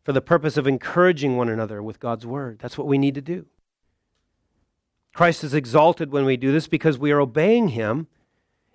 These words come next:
and we're re-, relying on his strength, which he provides us through his Spirit, through his word. Every Christian needs to be committed both to give and to receive encouragement.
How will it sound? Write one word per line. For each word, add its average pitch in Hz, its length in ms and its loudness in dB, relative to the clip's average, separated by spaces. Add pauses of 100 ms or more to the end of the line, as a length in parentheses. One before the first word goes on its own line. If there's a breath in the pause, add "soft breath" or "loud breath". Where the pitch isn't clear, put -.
and 185 180 4
we're 175 120 6
re-, 175 320 4
relying 170 480 6
on 220 100 6
his 196 140 4
strength, - 560 2
which 156 180 -6
he 180 240 -2 (240 loud breath)
provides 180 480 4
us 196 140 -2
through 202 200 4
his 165 220 4
Spirit, 208 580 2 (460)
through 202 200 4
his 156 200 2
word. 170 500 0 (1400)
Every 196 180 4
Christian 185 360 0
needs 151 160 2
to - 100 -10
be 139 80 -2
committed 139 440 0
both 131 200 -4
to 120 80 -10
give 170 560 2 (280 soft breath)
and 131 160 -2
to 131 100 -4
receive 160 400 2
encouragement. 131 640 -4